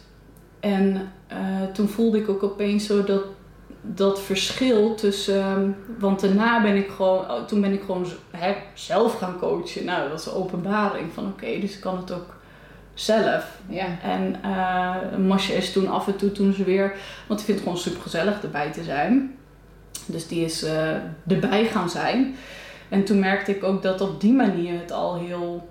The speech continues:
Speaker 1: waardevol kon zijn, maar dan op een hele andere manier en dat veel meer vanuit vrijheid, dat,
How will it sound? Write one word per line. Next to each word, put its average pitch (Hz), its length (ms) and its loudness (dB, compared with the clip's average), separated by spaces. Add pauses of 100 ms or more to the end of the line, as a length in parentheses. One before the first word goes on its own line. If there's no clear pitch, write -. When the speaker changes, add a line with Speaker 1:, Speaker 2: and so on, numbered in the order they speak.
(340)
Speaker 1:
waardevol 185 600 0
kon 170 200 -4
zijn, 170 640 -2
maar 190 180 -2
dan 190 180 0
op 190 100 0
een 196 80 2
hele 190 340 4
andere 226 380 4
manier 175 280 0
en 170 60 0
dat 175 120 -4 (180)
veel 226 420 -2
meer 202 160 2
vanuit 190 340 -2
vrijheid, 208 560 -2
dat, 185 120 -4